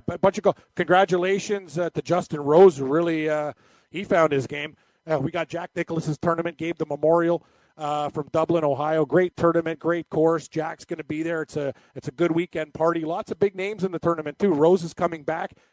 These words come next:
This is a, actually a course at Muirfield I think he could do really well at again. I wouldn't be surprised if he even went back-to-back. Kuchar, great success record there. Also, guys from Europe coming over. Our boy Afa Barnrat, who played great at the, at Wentworth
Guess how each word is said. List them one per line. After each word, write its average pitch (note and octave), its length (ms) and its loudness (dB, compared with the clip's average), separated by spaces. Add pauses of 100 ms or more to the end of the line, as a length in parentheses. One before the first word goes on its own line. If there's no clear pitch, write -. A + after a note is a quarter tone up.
(100)
This G3 160 -2
is F#3 80 -16
a, E3+ 180 -6
actually F3 280 -8
a D3+ 60 -6
course F3 380 -6
at D3+ 220 -14
Muirfield F3 400 -4
I D#3+ 60 -4
think E3+ 180 -10
he C#3+ 60 -20
could D#3+ 100 -12
do C#3+ 100 -6
really C#3 320 -10
well C#3 240 -4
at D#3+ 140 -4
again. D3+ 260 -10
I D#3 60 -8
wouldn't E3 180 -6
be - 120 -12
surprised D3+ 440 -6
if C#3+ 120 -8
he C#3 60 -12
even D3 200 -8
went C#3+ 220 -10
back-to-back. D3+ 760 -10 (560)
Kuchar, F#3 480 0
great E3 240 -6
success E3+ 400 -10
record D#3 380 -6
there. D3 180 -2 (160)
Also, F#3 300 -2
guys F#3 320 -4
from E3+ 160 -16
Europe G3 340 0
coming D#3+ 220 -10
over. C#3+ 160 -4
Our C#3 100 -2
boy F#3 280 2
Afa E3+ 280 -2
Barnrat, F3 520 0
who C#3 80 -4
played D3+ 260 -6
great E3 320 0 (360)
at D3 140 -10
the, D3 420 -2
at D3+ 160 -8
Wentworth D#3+ 480 0